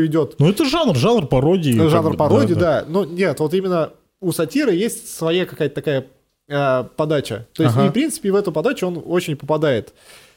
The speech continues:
Speaker 1: А, но для меня, например, это не плюс. По итогу цензура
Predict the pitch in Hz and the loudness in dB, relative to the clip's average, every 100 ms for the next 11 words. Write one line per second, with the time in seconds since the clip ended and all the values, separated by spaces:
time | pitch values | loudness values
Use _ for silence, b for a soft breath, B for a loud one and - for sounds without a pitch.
0 | b - 131 135 - _ _ _ _ _ | b -2 0 0 -2 _ _ _ _ _
1 | _ _ - 190 180 196 247 339 220 233 | _ _ -2 2 4 2 2 0 2 2
2 | 233 214 190 175 185 190 170 151 - 170 | 4 4 2 0 -2 0 2 2 2 0
3 | 165 285 254 180 180 165 277 254 143 | 2 2 2 0 -2 0 2 2 0